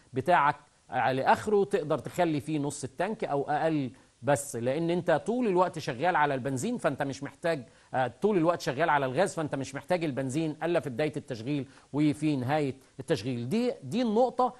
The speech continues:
اللي بتعالج الوزن اللي احنا اتكلمنا عليه. تعالوا نشوف النقطه اللي، اللي بعد كده. بيقول لي اعتبارات هامه عند استخدام الغاز الطبيعي،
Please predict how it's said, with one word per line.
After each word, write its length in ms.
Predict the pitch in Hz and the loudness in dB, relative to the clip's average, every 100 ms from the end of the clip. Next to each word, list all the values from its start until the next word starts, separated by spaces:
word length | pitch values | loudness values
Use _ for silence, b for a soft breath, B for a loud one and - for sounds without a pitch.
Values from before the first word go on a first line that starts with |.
| B | B
اللي 180 | 139 160 | 0 2
بتعالج 580 | 151 165 170 214 196 143 - | 2 6 6 6 4 -2 -2
الوزن 340 | 151 185 143 | 2 2 2
اللي 140 | 147 170 | 0 0
احنا 160 | 165 | 0
اتكلمنا 480 | 143 139 135 151 139 | -2 -2 0 2 2
عليه. 180 | 101 95 _ _ b b b | -2 -4 _ _ b b b
تعالوا 300 | 156 214 240 | 10 10 10
نشوف 240 | 190 220 | 4 0
النقطه 320 | 165 170 156 147 | 2 0 2 0
اللي، 220 | 123 113 | 2 -2
اللي 320 | - 120 113 | -4 -4 2
بعد 280 | 160 170 143 | 6 6 4
كده. 460 | 220 240 277 - b b | 2 4 0 -6 b b
بيقول 320 | 143 - 285 | 0 4 4
لي 280 | 262 226 190 | 4 2 0
اعتبارات 640 | 160 - 175 202 277 - | 0 2 2 4 2 0
هامه 520 | 165 202 156 127 110 | 0 2 2 0 -4
عند 260 | 117 208 240 | -2 0 0
استخدام 440 | - 151 131 165 | 0 0 2 2
الغاز 300 | 127 123 202 | 2 4 2
الطبيعي، 580 | 190 - 175 220 220 285 | 2 0 0 0 -2 -4